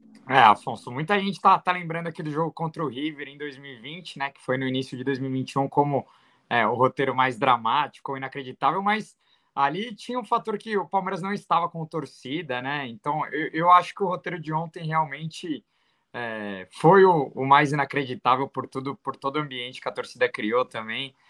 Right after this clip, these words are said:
É, enfim, como foi pra você que tava de longe, é, ver a torcida do Palmeiras ensandecida daquele jeito? Deu pra, deu pra sentir a energia que a torcida tava passando pro time ou não?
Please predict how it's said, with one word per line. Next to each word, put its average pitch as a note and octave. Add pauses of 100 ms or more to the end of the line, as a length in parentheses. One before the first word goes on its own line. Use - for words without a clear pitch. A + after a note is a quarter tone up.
(320)
É, A2
enfim, C3+
como G3+
foi G#3
pra G#3
você F#3+ (320)
que E3+
tava F3+
de D#3+
longe, E3+ (380)
é, A2
ver D#3 (300)
a B2
torcida E3
do E3
Palmeiras E3
ensandecida D#3+
daquele D3+
jeito? C#3
Deu F3+
pra, F3
deu E3+
pra F#3+
sentir E3
a E3
energia D3
que D3
a C#3+
torcida C#3
tava C3+
passando C#3
pro B2
time F3
ou F#3
não? B2+